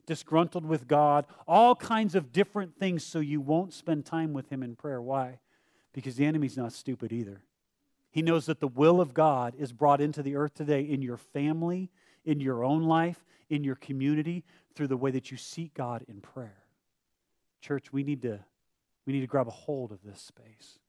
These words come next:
I'm gonna remind you of just a simple passage of Scripture, and it's not gonna be up on the screen here. I'm just gonna declare it over you. Jesus said this about the church, that my church will be called a what? House of prayer.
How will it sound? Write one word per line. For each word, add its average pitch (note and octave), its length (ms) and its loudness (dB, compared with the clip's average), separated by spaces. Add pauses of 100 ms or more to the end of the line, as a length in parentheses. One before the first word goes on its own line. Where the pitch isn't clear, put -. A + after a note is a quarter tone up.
(1000)
I'm C#3+ 60 -4
gonna C#3 80 2
remind E3+ 320 4
you E3 100 2
of C#3 100 0
just F3 220 -2
a C#3+ 140 2 (380)
simple F3 280 -4
passage D#3+ 340 0
of D3 60 -16
Scripture, - 320 -6
and C#3 80 -2
it's C3+ 100 -6
not C#3+ 140 -4
gonna D3+ 140 -4
be C#3+ 160 0
up C#3+ 120 -4
on D#3 60 -4
the D3 80 -4
screen C#3 320 -8
here. C3+ 140 -6
I'm C3+ 100 -2
just C3 100 -10
gonna C#3+ 240 -6 (380)
declare C#3+ 400 -2
it C3+ 60 -6
over C#3 280 -6
you. G#2+ 280 -14 (180)
Jesus E3 420 -4
said C3+ 340 -4
this C#3 200 -2
about A#2 320 -8
the G#2 60 -20
church, - 600 -16 (760)
that B2 80 -10
my C#3+ 160 0
church - 400 -6
will C3 100 -4
be A#2+ 140 -6
called A#2+ 340 -8
a A2+ 120 -10
what? A2 340 -12 (1300)
House A#2+ 260 -10
of A2+ 160 -20
prayer. G#2 340 -12